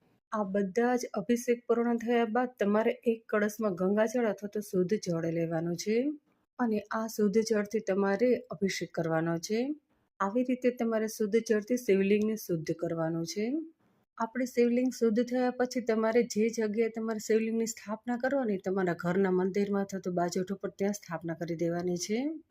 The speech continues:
સૌપ્રથમ આપણે શિવજીને વસ્ત્રો પહેરાવાના છે, એટલે ધોતી પહેરાવાની છે.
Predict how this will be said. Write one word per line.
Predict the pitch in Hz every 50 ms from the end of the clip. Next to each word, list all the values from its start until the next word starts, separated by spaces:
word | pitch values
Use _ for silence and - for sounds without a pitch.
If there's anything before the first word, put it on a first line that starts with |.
| _ _ _ _ _ _ -
સૌપ્રથમ | 240 226 233 - 240 254 254 - 262 247 240
આપણે | 233 226 226 220 233
શિવજીને | 233 - 233 220 214 202 - 220 214 220 233 233
વસ્ત્રો | 190 165 170 170 170 - - 185 170
પહેરાવાના | 170 180 160 156 170 170 170 165 170 175 175 175 180
છે, | 180 - 226
એટલે | 214 - 202 208 226
ધોતી | 226 _ - 160 165 165 - 185 180
પહેરાવાની | - 170 165 165 170 165 160 165 165 165 170 165 165
છે. | 165 - 196 208 240